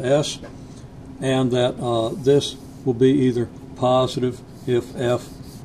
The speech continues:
has a component in this direction or negative if the component is in this direction. So that the desired component is just F delta S over magnitude of delta S multiplied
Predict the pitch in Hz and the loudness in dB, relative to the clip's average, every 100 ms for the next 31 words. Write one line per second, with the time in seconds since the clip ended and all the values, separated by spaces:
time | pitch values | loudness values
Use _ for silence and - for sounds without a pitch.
0 | - 123 113 107 - - 123 117 123 131 | -6 -4 -4 -6 -8 -4 -4 -4 0 2
1 | 135 - 127 127 120 - 127 113 117 123 | 2 2 0 0 -4 -6 -4 -2 2 2
2 | 123 120 113 127 120 - 120 117 120 104 | 4 2 2 2 0 2 0 0 -2 -4
3 | 117 117 - 127 110 113 120 123 - - | -2 -2 -2 -4 -2 0 0 0 -2 -8
4 | 57 - - - - - - - - - | -10 -10 -12 -14 -14 -16 -16 -16 -16 -16
5 | - - - 139 127 127 117 120 110 107 | -16 -6 4 6 8 6 2 -2 0 2
6 | 180 - - 120 - 151 147 135 - - | 4 4 2 -2 2 4 4 2 -2 4
7 | 170 175 135 135 - - - - - 143 | 10 10 10 6 -2 -16 -16 -16 -4 0
8 | 143 - 135 139 139 127 135 139 139 131 | 0 0 4 6 6 2 2 2 0 2
9 | 143 - 127 117 113 135 139 113 - 123 | 2 2 0 2 2 2 0 -2 0 2
10 | 113 107 113 - 120 110 117 113 - - | 0 0 2 0 0 0 0 -2 -8 -16
11 | - 123 123 135 135 127 123 127 123 | -8 0 4 4 4 4 4 4 2